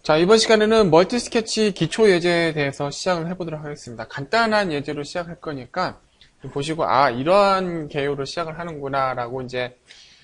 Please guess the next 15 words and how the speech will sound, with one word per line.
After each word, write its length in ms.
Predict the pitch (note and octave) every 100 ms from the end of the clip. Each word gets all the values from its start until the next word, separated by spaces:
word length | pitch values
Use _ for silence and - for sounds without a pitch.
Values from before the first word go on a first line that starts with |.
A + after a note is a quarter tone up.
| _ _ _
그 200 | A#2+ A#2
한번 280 | D#3 D#3+ D#3+
감은 320 | - D#3+ E3+
잡으시고 680 | B2 A#2+ C3 - B2 E3 A2 _
기본 280 | - D3 F#3+
예제부터 600 | D#3+ C#3+ C3+ - E3+ F#3+
본격적으로 560 | C#3 B2 C3+ - B2+ B2+
시작을 360 | - D#3+ C#3+
하는 180 | E3 E3+
걸로 160 | D3 B2
하겠습니다. 720 | C3 C3 B2 A2 A2 C#3+ F3 _ _ _ _ _ _ _ _ _ _ _ _ _ _ _ _ _ _ _ _ _ _ _ _ _ _ _ - - -
자, 160 | C#3+ C#3
일단 260 | D3+ F#3
세로 220 | F#3 C4
만들기에서, 920 | C4 A3+ F3+ E3 D3 C3 F#3+ F3 -